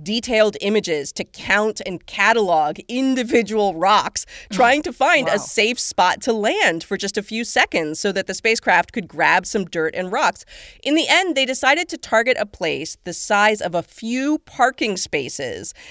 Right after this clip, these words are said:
Speaker 1: and this was in a crater that's about the size of a tennis court.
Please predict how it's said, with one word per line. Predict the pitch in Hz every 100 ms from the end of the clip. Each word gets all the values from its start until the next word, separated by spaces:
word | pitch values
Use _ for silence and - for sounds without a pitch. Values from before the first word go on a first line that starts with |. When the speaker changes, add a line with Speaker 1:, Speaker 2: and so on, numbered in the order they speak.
| -
Speaker 1:
and | - 214
this | 247
was | 269 233
in | 220
a |
crater | - - - 277 302 220 190
that's | 196 196
about | 196 208 226
the | 226
size | 214 190 180
of | 170
a |
tennis | 160 - 170 160
court. | - 143 135